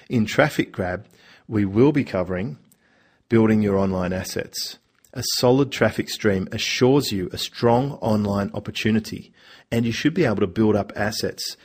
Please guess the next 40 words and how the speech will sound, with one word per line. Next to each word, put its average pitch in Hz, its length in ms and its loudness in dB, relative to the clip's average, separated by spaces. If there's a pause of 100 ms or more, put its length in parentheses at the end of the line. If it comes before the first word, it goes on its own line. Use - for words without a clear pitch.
(140)
such - 340 -4
as 101 220 -4 (160)
websites, 120 640 0
which 107 160 -4
are 117 80 0
worth 113 260 2
something, - 420 -6 (260)
and 104 220 -4
lists. - 600 -2 (1160)
You'll 123 140 2
be 131 100 4
able 135 160 4
to 131 100 -10 (160)
get - 220 0
real 107 320 4
results. 95 600 -4 (300)
I 110 140 4
will 127 160 6
reveal 101 360 2
case 123 300 0
studies 90 320 -2
showing 92 440 -4 (120)
how 120 200 2
I 104 180 0
actually 110 460 0
use 98 260 0
these 92 200 -6
strategies 92 480 -4
to 98 100 -6
make 92 200 -6
money. 98 400 -6 (440)
This 156 180 -2
is 165 100 -2
not 143 160 2
a 110 60 2
theory 117 400 2
course, 95 360 -4
it's - 240 -6
real 110 380 2
stuff. - 500 -6